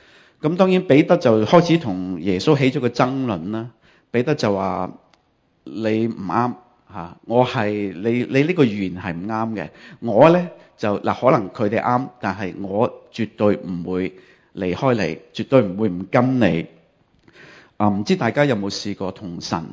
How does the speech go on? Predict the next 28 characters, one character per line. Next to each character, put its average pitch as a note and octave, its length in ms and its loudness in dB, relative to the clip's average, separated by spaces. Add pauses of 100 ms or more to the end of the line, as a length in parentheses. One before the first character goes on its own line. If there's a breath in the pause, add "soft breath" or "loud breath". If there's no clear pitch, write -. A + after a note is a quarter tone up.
(600 soft breath)
辯 A#2+ 320 6
論 A2 240 -2
神 F2 300 -8
學 G2 100 -8
問 F#2 260 -6
題 F2 180 -12
呢？ G#2 120 -8 (760)
即 C3+ 80 -8
係 A#2 80 -4
你 G#2 240 2
有 G#2+ 100 4
冇 A2 140 -2
試 A2 160 -6
過 A2 80 -2
同 F#2 240 -8
神 E2+ 320 -8
講 G#2 200 -2
話， G2+ 240 -4
「你 G2 80 -4
嘅 A2+ 160 4
神 G2+ 200 -4
學 G2 80 -4
觀 C3+ 260 0
係 G2+ 100 -4
錯 F2+ 340 -8
㗎」 F2 100 -8
咁 F2+ 100 -8
樣？ F#2 140 -12